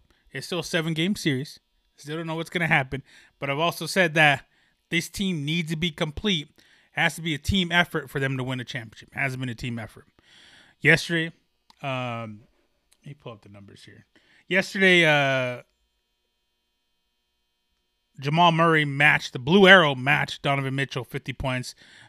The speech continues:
Donovan Mitchell's fifty-one point triple-double. Um, Murray did not have a triple-double, if I'm not mistaken. I don't think he did. Um, but Murray went out there, scored fifty points.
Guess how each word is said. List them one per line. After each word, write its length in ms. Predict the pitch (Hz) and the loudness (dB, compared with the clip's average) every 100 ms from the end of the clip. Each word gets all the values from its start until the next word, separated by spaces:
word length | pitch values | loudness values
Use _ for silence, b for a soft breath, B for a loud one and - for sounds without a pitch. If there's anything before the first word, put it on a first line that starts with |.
| _ | _
Donovan 300 | 139 131 127 | -2 0 0
Mitchell's 260 | 127 117 110 | -4 -6 -10
fifty-one 440 | 127 127 127 135 | -6 -4 0 -2
point 360 | - 123 117 _ | -4 -12 -14 _
triple-double. 680 | 135 117 117 117 117 131 _ b b b | -14 -14 -12 -10 -10 -14 _ b b b
Um, 460 | 127 123 123 110 - _ _ _ _ _ _ _ _ _ _ | -6 -6 -6 -8 -14 _ _ _ _ _ _ _ _ _ _
Murray 240 | 151 156 139 | -4 -2 0
did 140 | 131 | 4
not 140 | 175 | 6
have 100 | 170 | 6
a 20 | 120 | 4
triple-double, 560 | 127 113 107 104 107 | -4 -4 -6 -10 -12
if 80 | 107 | -20
I'm 80 | 113 | -20
not 140 | 107 - | -20 -20
mistaken. 360 | - 110 101 | -20 -20 -18
I 40 | 110 | -18
don't 60 | |
think 180 | 107 101 | -16 -18
he 80 | 101 | -18
did. 260 | 101 104 - b b b b 123 | -18 -18 -20 b b b b -8
Um, 400 | 127 120 107 104 _ _ _ _ _ _ _ _ _ _ - - | -6 -6 -10 -18 _ _ _ _ _ _ _ _ _ _ -20 -16
but 80 | 135 | -8
Murray 260 | 151 202 170 | -2 0 0
went 160 | 156 | -2
out 80 | 151 | -2
there, 120 | 156 | -6
scored 240 | - 143 - | -8 -8 -8
fifty 240 | 156 143 | -10 -10
points. 520 | - 147 147 147 - | -8 -6 -6 -8 -18